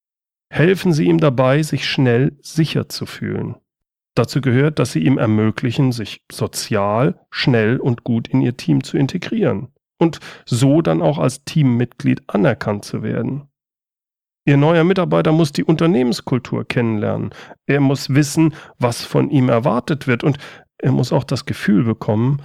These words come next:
dass er einen wichtigen Beitrag für das Unternehmen leisten kann. Sie haben es in der Hand.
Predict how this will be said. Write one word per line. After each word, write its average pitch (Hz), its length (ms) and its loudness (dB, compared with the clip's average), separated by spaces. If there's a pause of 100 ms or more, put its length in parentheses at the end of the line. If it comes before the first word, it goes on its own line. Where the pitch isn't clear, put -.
(280)
dass - 180 -2
er 120 300 0
einen 117 200 0
wichtigen 123 400 -2
Beitrag 120 560 -2
für 113 160 -4
das - 180 -8
Unternehmen 117 640 0
leisten 95 480 -4
kann. - 300 -10 (1200)
Sie 113 380 -2
haben 135 260 0
es 147 120 -4
in 160 100 -2
der 165 140 0
Hand. 143 440 -4